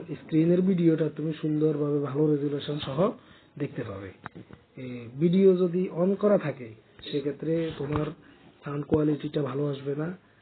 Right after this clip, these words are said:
আমার স্ক্রিন শেয়ারিংয়ের ভিডিও কোয়ালিটি ভালো আসবে না, তুমি ভালো শুনতে পাবে না। এ, দেখো, আমি অনলাইন ক্লাসে মূলত তোমাদেরকে যেটা সবসময় করাবো, সেটা হলো, এ, এইচএসসি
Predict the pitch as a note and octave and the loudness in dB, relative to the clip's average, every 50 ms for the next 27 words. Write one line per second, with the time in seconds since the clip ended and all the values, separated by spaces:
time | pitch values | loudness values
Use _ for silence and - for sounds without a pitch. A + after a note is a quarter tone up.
0 | _ _ _ - - C3 C3+ C#3+ D3 D3 D3+ - - D3+ D3+ D3 - D3 D3 C#3+ | _ _ _ -18 -14 -8 -6 -2 -2 -4 -4 -4 -2 0 0 0 0 0 -2 0
1 | C#3+ D3+ D3+ D#3 D3 C#3+ D3 C#3+ C3+ C#3 C#3+ C3+ - C3 C3 B2+ B2 B2 A#2+ C#3 | 0 0 0 0 0 0 -2 -2 -2 -4 -6 -6 -6 -8 -8 -8 -8 -8 -6 -6
2 | B2+ A#2 A#2 B2+ C3 C3+ C3+ B2+ C3+ C#3 C3+ C#3+ D3 D3 - - C3 C3 B2+ B2 | -6 -4 -4 -4 -4 -6 -6 -8 -10 -10 -8 -8 -10 -10 -10 -12 -12 -10 -10 -10
3 | B2 B2+ C3 - - C3+ B2 - C#3 - D3+ D3 C3 A#2+ A2 A2 G#2 G#2+ - _ | -12 -12 -14 -12 -12 -14 -12 -12 -10 -8 -6 -6 -6 -8 -10 -12 -14 -14 -18 _
4 | _ _ _ _ _ _ _ _ _ - - - - - - - - - C3+ C3+ | _ _ _ _ _ _ _ _ _ -18 -18 -16 -18 -20 -20 -20 -12 -10 -8 -8
5 | B2+ B2 D3 C#3+ - F3 E3 D3 D#3 E3 F3+ F#3 E3+ D#3+ D#3+ E3+ E3+ F3 E3+ F3+ | -4 -2 -2 2 2 2 2 2 2 2 2 2 2 2 2 2 2 0 2 0
6 | F3 D#3+ D3+ - F#3+ G3 F#3 F3 E3 D#3 D#3+ D3 - C#3+ C#3+ C#3+ C#3 D#3 D#3 D#3 | 0 0 0 2 2 4 6 6 4 4 2 -4 -4 -4 -6 -6 -4 -6 -6 -4
7 | - E3+ D#3 D3+ D3 - D#3+ D#3+ E3 E3 F3 G3 - - - - - - - - | -4 -4 -4 -4 -4 -4 -4 -4 -4 -4 -6 -8 -12 -18 -20 -20 -20 -20 -20 -20
8 | - - - C#3+ C3+ - - D#3 D#3 D#3+ D#3+ D#3+ E3 D#3+ D#3+ - C#3+ D3 D3+ D#3 | -16 -8 -8 -8 -8 -4 -2 0 2 2 2 2 0 -2 -4 -4 -4 -2 0 2
9 | E3 F#3 G#3+ A3 A3 - B2+ - C#3 C#3 D3 D#3+ F3 G3 A3+ B3+ B3 - - - | 4 4 2 2 0 -4 -6 -6 -4 -4 -2 0 2 2 0 0 -2 -6 -20 -20
10 | _ _ _ _ _ _ - C#3 C3 C3 B2+ B2+ B2 B2+ B2 B2 B2 C3 - - | _ _ _ _ _ _ -10 -8 -6 -6 -6 -6 -6 -8 -8 -10 -10 -12 -14 -16
11 | _ _ _ - E3 D#3+ D3+ - D#3+ D3+ - - - - G#3 G#3 G#3+ B3 | _ _ _ -4 -2 -2 0 0 -2 -4 -4 -6 -4 0 2 2 2 0